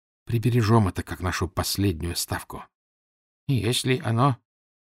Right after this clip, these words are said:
перемахнёт через изгородь, нам конец», отозвался Сэмерли и закончил нервным смешком. «Мы не дадим ему перемахнуть!» крикнул лорд Джон.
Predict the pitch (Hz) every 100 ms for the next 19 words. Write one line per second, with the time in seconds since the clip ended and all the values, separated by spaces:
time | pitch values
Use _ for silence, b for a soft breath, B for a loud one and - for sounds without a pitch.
0 | _ - 113 143 139 135 143 147 - 120
1 | 117 104 185 269 247 104 101 - _ _
2 | _ _ - 123 185 - 311 135 - -
3 | - _ _ - - 85 82 78 - -
4 | - 131 127 123 123 _ _ _ 185 127
5 | 120 85 85 131 110 95 78 78 92 92
6 | - 87 - - - _ _ _ _ _
7 | _ _ _ - 90 107 107 113 120 135
8 | 113 110 - 104 101 104 101 95 - _
9 | _ - 80 - 80 73 85 76 78 80
10 | -